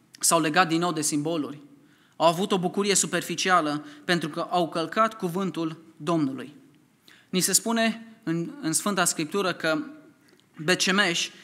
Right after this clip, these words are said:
era o cetate a leviților. Leviții erau aceia care, acei slujitori care trebuiau să știe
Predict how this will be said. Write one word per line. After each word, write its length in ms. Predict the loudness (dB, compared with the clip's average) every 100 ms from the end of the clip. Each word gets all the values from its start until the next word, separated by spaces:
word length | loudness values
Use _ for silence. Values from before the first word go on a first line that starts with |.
| -6
era 200 | 0 2
o 80 | 0
cetate 580 | -2 2 2 2 -4 -2
a 120 | 0
leviților. 680 | 0 2 2 2 0 -4 -10 -20 -20 _ _ _ -6
Leviții 720 | -2 2 2 2 -2 -4 -12 -20 -2
erau 320 | 2 6 6
aceia 320 | 4 4 2
care, 760 | 2 2 2 2 0 0 -2 -10 -20 _ _ _ _ _ _ _ -8
acei 280 | -2 0
slujitori 720 | 2 2 -2 -2 -2 -2 -6 -6
care 260 | -2 0 -2
trebuiau 380 | -2 2 2
să 120 | 2 2
știe 680 | 0 0 2 0 -2 -10